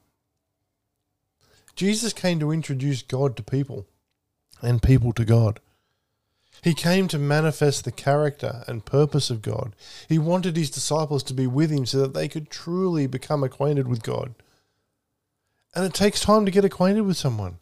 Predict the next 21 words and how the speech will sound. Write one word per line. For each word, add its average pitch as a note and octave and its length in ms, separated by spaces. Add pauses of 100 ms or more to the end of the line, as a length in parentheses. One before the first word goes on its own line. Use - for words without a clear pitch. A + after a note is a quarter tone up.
(760)
We F#3+ 120
must F#3+ 300
listen G3 400
to F3+ 120
someone D3 340
to C3+ 80
get D#3 180
to D3 80
know C3+ 320
them. G#2+ 260 (380)
We E3+ 120
must F#3 240
carefully G#3 420
watch G3 400
someone F3+ 360
to D3+ 100
deeply D#3+ 680 (800)
get E3 140
acquainted D3+ 460
with B2+ 200
them. F#2+ 220